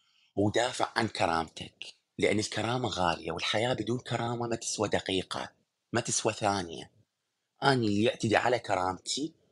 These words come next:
أدافع عن نفسي، بس ما ألتجئ للضرب. أول شيء ألتجئ بالكلام، وإذا ضرب أضرب.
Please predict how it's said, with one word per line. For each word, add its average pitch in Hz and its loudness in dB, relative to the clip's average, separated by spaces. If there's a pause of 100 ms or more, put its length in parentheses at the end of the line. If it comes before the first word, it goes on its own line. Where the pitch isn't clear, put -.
(540)
أدافع 135 6
عن 123 -2
نفسي، - -6 (540)
بس 135 4
ما 339 6
ألتجئ 113 4
للضرب. 87 4 (1080)
أول 117 8
شيء - 2
ألتجئ - -2
بالكلام، 113 -2 (120)
وإذا 120 6
ضرب 170 8 (800)
أضرب. 123 12